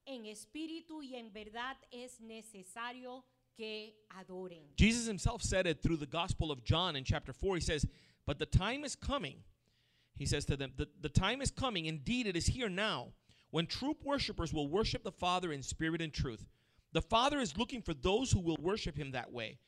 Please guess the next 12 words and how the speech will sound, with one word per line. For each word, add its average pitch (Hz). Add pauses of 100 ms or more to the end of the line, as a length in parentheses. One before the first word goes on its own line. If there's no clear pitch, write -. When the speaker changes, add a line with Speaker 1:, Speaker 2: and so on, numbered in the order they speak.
(300)
Speaker 2:
For 156
the 139
Spirit, 196
for 139
God 185
is 240
spirit, 233 (260)
so 143
those 180
who 185
worship 202
him 294